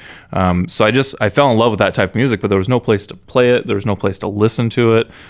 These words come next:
Um, there wasn't online mixes back then, you know. So anyway, stumbled into, to this South Pacific, and they had these house D Js, loved it, but there was nobody there. They're all over at the casino next door, uh, 'cause they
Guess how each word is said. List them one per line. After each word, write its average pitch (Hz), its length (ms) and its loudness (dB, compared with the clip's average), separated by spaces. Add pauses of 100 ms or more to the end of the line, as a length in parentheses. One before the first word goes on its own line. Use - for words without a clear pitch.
(140)
Um, 92 200 -2
there 95 140 2
wasn't 104 460 0
online 95 460 -2
mixes 110 640 -4
back 117 340 -2
then, 110 320 -4
you 101 140 -4
know. 92 200 -4 (800)
So 110 320 0 (400)
anyway, 107 340 2 (340)
stumbled 135 340 2
into, 107 640 2
to 110 120 2
this 127 380 -2 (180)
South 98 280 -2
Pacific, 110 480 0
and 95 260 -2
they 98 100 0
had 98 140 0
these 92 140 -4
house 101 240 -2
D 104 120 -8
Js, 92 360 -6
loved 101 280 0
it, 98 280 -2
but 101 160 -2
there 117 100 2
was 117 100 -2
nobody 104 280 -4
there. 101 380 -4 (120)
They're 101 160 -4
all 95 180 0
over 92 160 -4
at 92 120 -12
the - 40 -20
casino 104 560 -12
next - 280 -14
door, 98 240 -8 (520)
uh, 92 220 -4
'cause 92 300 -8 (100)
they 92 200 -6